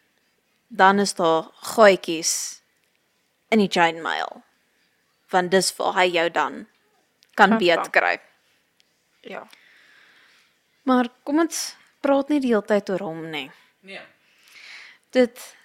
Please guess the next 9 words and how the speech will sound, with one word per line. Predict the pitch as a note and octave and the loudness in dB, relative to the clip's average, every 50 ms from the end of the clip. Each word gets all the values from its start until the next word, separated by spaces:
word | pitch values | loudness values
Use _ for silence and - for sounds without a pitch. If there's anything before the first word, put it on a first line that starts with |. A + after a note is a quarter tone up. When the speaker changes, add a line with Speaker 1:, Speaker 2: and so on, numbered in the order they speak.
| _ | _
Speaker 1:
is | - - - | -2 0 2
so | - E4 | 2 2
depressief. | D4+ D4+ E4 - - A3+ - - - - - - - - - _ - _ _ - - - - - _ _ _ - C4+ - | 4 4 2 2 2 -2 -2 0 -2 -4 -6 -8 -14 -16 -18 _ -20 _ _ -20 -20 -20 -20 -20 _ _ _ -16 -14 -6
Speaker 3:
Nogals, | C3+ E3 G#3 - - - - E4+ C#4+ | 0 0 2 2 2 2 0 4 6
nee. | - G4+ - A4 A4 - G#4+ - A4+ - - A4 - - G#4+ | 8 10 12 12 12 12 12 12 12 12 12 10 8 6 -2
<laughs> | - B4 G#4+ - D#4+ - - - - | -4 -4 -8 -8 -8 -10 -6 -2 -2
Ek, | F#3 F3+ - | -2 -2 -2
ek | G3 F3+ - | -6 -6 -4
dink | A3 A3+ G#3 | -2 -2 0